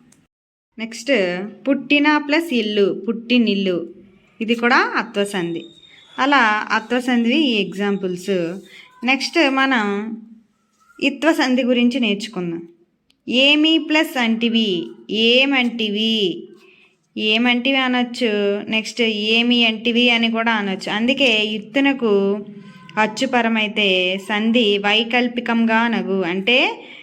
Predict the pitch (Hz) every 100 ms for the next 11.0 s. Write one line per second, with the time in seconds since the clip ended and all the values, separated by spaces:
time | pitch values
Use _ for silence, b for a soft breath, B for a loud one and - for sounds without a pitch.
0 | B - 233 214 233 240 233 233 240 240
1 | 233 208 208 220 220 - 311 403 403 220
2 | 233 240 254 240 220 233 233 240 233 233
3 | 262 254 202 180 170 170 165 - 185 190
4 | 190 196 - 214 220 226 233 233 233 226
5 | 233 233 226 226 226 226 202 208 202 B
6 | B B 240 226 247 247 247 240 233 214
7 | 208 220 226 233 226 220 226 226 226 226
8 | 226 220 220 240 226 208 214 214 208 214
9 | 208 208 214 208 202 196 180 180 180 170
10 | 208 233 254 269 254 214 208 233 233 220